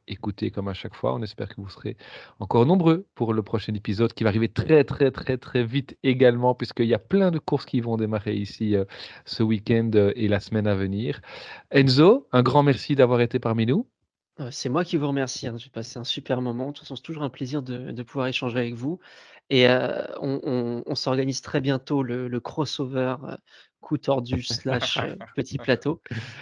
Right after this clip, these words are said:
Speaker 2: Euh, ça
Speaker 3: Avec
Speaker 2: va être,
Speaker 3: grand
Speaker 2: euh,
Speaker 3: plaisir.
Speaker 2: ça, ça va être, ça va être top de pouvoir, euh, tous se réunir. Non, non, j'ai, voilà, mer-, merci beaucoup. J'espère vraiment, euh, ne pas faire fuir vos auditeurs trop vite.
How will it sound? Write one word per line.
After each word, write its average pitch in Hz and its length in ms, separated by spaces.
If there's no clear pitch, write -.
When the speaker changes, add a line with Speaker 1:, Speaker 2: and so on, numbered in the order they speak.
Speaker 2:
Euh, 120 300
ça 127 160
Speaker 3:
Avec 120 120
Speaker 2:
va 123 60
être, 117 120
Speaker 3:
grand 123 160
Speaker 2:
euh, - 20
Speaker 3:
plaisir. 107 380
Speaker 2:
ça, 131 260
ça - 160
va 131 120
être, 135 120
ça - 160
va 123 80
être 123 180
top 147 240
de 139 60
pouvoir, 123 380
euh, - 80
tous - 160
se - 160
réunir. 127 440
Non, 147 80
non, 131 100
j'ai, 123 380
voilà, 120 180
mer-, 131 220
merci 139 280
beaucoup. 156 420
J'espère 143 380
vraiment, 143 600
euh, 131 120
ne 127 120
pas 147 400
faire - 220
fuir 156 360
vos 127 120
auditeurs 131 460
trop - 200
vite. 135 320